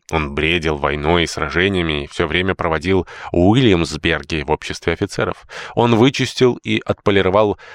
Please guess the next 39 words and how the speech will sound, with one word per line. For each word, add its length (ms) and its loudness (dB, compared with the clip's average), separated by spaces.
все 320 2
ружья, 400 6
шпаги 400 0
и 80 -2
сабли 420 -2
в 100 -12
доме 440 -2
и, 240 -6
вернувшись 680 -4
к 100 -10
забаве 340 0
своего 360 0
детства, 380 2
опять 300 -2
принялся 580 -2
муштровать 640 -6
негров. 400 -8
Его 240 6
мать, 280 2
в 80 -14
которой 360 4
жил 360 2
доблестный 480 0
дух, 260 0
понимала, 460 2
что 160 0
пришло 340 0
время 300 0
кому-то 480 0
из 180 -4
её 200 -4
сыновей 460 -2
расстаться 640 0
с 140 -6
ней 380 0
и 20 -4
отправиться 580 -2
служить 680 -8
королю. 420 -6